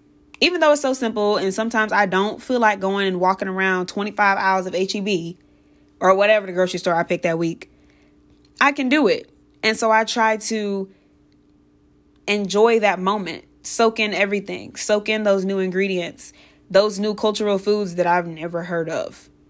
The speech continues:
the people around me who might be pissing me off in the aisle, acting dumb, get your kids, kids running around or whatever.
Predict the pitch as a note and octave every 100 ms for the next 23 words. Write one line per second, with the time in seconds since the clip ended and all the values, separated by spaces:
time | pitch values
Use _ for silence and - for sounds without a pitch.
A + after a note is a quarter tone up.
0 | _ _ _ _ _ _ - F#3+ G#3 B3
1 | A#3+ G#3+ G#3 B3 A3 F3+ F3+ G3+ F3+ A3+
2 | C4 G3+ G3+ G#3 G#3 G3 G#3 A#3 F3 E3+
3 | - _ _ _ _ _ _ _ - G3
4 | G3 F3+ G#3 A#3+ G3 E3 D#3+ - G3 G3
5 | F#3 F3 G#3 G#3 F3 F3+ F#3+ G3 F3+ F#3+
6 | A#3 G#3 F3+ F3 - A3 G#3 F#3+ F#3 F#3
7 | F3+ F3 E3+ F3 F3 F3